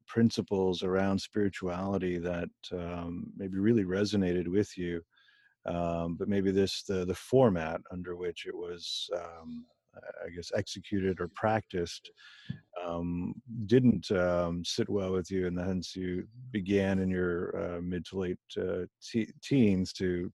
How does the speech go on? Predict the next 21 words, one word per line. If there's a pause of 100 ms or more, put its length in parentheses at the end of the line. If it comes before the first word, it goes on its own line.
to
move
away. (500)
But
then
you
found
this
kind
of (140)
spiritual
home, (240)
uh,
within,
uh, (200)
the
Buddhist
tradition,
and
particularly
the,